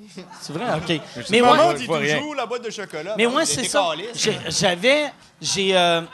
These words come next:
Speaker 1: j'ai amené deux Français. Il y avait deux Français qui, qui étaient à Montréal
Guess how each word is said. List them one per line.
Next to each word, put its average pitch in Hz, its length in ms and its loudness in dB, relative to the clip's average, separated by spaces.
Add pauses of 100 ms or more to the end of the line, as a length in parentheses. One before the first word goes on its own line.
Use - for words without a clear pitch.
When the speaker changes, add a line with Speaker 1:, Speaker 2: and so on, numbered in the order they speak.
Speaker 1:
j'ai 165 180 0
amené 226 300 -2
deux 294 220 -6
Français. 175 420 -6
Il 233 60 -4
y - 20 -4
avait 185 160 -4
deux 269 180 -8
Français 214 520 -6
qui, 143 300 -10
qui - 160 -8
étaient 151 160 0
à 160 60 2
Montréal 156 440 -2